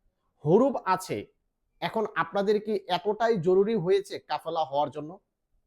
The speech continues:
আমরা কিন্তু অনেকেই মনে করতেছি যে সৌদি মানব সম্পদ মন্ত্রণালয় এটাকে সাধারণ ক্ষমা করেছে। আমরা কিন্তু সাধারণ ক্ষমা বলতে কি, এটাই কিন্তু আমরা অনেকেই জানি না। অনেকেই ভিডিওতে বলতেছি যে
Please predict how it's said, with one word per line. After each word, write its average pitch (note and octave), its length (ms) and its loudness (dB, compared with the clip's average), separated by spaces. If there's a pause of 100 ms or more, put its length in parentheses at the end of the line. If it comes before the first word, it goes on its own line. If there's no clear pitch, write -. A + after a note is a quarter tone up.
(580)
আমরা F3+ 240 2
কিন্তু A#3 200 0 (120)
অনেকেই G#3+ 380 0
মনে G3+ 200 -2
করতেছি G#3+ 400 -6 (440)
যে E3+ 140 2 (200)
সৌদি A3+ 360 6 (100)
মানব G#3+ 240 2
সম্পদ A3 220 -6 (160)
মন্ত্রণালয় G#3+ 580 -4 (180)
এটাকে F#3+ 280 -6 (160)
সাধারণ E3+ 400 -2 (140)
ক্ষমা C#3+ 300 -6
করেছে। G#2+ 280 -10 (680)
আমরা F#3 280 2
কিন্তু A3+ 180 0 (140)
সাধারণ G3+ 380 2 (120)
ক্ষমা G#3 300 2
বলতে B3 200 0 (200)
কি, C#4 140 6 (520)
এটাই G3+ 300 0
কিন্তু F3+ 240 -2
আমরা D#3 120 -2 (100)
অনেকেই B2 340 -6
জানি G#2+ 240 -12
না। G2 40 -20 (760)
অনেকেই A#3 460 4
ভিডিওতে A#3+ 300 4 (100)
বলতেছি A3+ 420 2 (580)
যে D#3 200 6